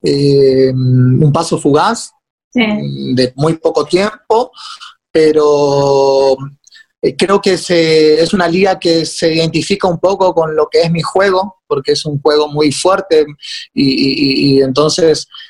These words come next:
Speaker 1: es una liga que, como te digo, que me gusta y, y que no se me dio la oportunidad de poder jugar ahí por diferentes motivos, pero, pero sí es una liga que, que creo que me, que me asentaría bien en esa liga.
Speaker 2: Claro,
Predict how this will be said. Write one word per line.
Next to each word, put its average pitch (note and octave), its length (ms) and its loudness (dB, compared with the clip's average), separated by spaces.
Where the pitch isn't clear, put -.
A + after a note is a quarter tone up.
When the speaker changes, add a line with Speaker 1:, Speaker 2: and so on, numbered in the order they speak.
Speaker 1:
es D3 180 0
una E3 160 0
liga E3 260 2
que, D3 460 0
como C#3+ 240 -2
te C#3+ 80 -2
digo, D3 240 2
que D3 120 -4
me C#3+ 120 -2
gusta F#3+ 680 0
y, E3 160 -6
y D3+ 100 -4
que D3 140 -4
no D#3+ 240 0
se - 180 -4
me D3+ 140 0
dio D#3+ 120 4
la E3+ 100 2
oportunidad D3+ 640 -2
de D#3 120 0
poder D3 220 0
jugar D#3 360 0
ahí G3+ 380 0
por C3+ 120 -2
diferentes C#3+ 440 0
motivos, F3 640 0
pero, C#3 640 2
pero C#3 160 -2
sí - 120 -2
es D3+ 120 -2
una D3+ 200 0
liga D#3 300 2
que, C#3 360 -2
que C3 480 2
creo D3+ 200 0
que D3+ 120 -2
me, C#3 240 -4
que E3+ 100 2
me E3 120 0
asentaría E3+ 540 0
bien G3 260 0
en E3+ 120 -6
esa E3+ 160 -2
liga. D#3 380 0
Speaker 2:
Claro, G#3 500 -2